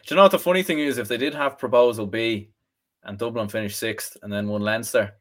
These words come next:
they, they'd be out of the All-Ireland. Crazy, isn't it?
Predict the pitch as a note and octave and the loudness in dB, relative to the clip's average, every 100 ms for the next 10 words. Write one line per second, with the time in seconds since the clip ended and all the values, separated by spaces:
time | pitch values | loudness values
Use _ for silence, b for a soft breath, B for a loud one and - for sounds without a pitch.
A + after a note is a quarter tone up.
0 | - G2+ G#2 G#2 G#2 G#2+ A2+ A2+ A#2 A2 | -10 -8 -8 -8 -6 2 2 2 0 0
1 | A2 A#2+ A#2+ - _ _ _ - A#2+ B2 | 2 2 -2 -12 _ _ _ -4 -2 -2
2 | A#2 B2+ | -4 -12